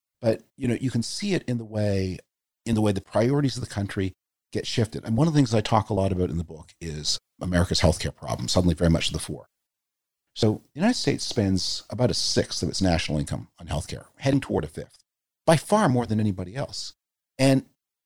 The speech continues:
we don't, you know, yes, at the cutting edge of science, American sci-, uh, medicine can do amazing things, but day in, day out, for most people, the American medical experience is not better than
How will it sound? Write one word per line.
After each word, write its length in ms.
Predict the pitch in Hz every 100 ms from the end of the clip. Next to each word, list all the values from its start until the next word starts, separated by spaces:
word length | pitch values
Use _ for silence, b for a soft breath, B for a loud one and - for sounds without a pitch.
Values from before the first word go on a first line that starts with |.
| _
we 280 | - 135 123 - _ _
don't, 240 | 156 175 - _ _ _ _ _ _ _ _ -
you 100 | 113
know, 200 | 85 - -
yes, 280 | 117 135 -
at 60 | -
the 80 |
cutting 400 | - - 123 107
edge 140 | 101 90
of 80 | -
science, 380 | - 90 78
American 480 | 90 98 98 - 95
sci-, 200 | 87 87 -
uh, 160 | 95 85
medicine 380 | 95 95 87
can 100 | 85
do 100 | 90
amazing 380 | 85 90 87 80
things, 300 | 78 160 92
but 120 | 92
day 240 | 104 143 160
in, 140 | 127
day 200 | 113 107
out, 160 | 95 -
for 100 | 85
most 320 | 90 131 -
people, 300 | 113 107 101 _ _
the 60 | 107
American 340 | 117 127 117
medical 280 | 104 101 -
experience 360 | 92 - 98 90
is 120 | 82
not 220 | 95 -
better 300 | 92 85 82
than 360 | 78 78 76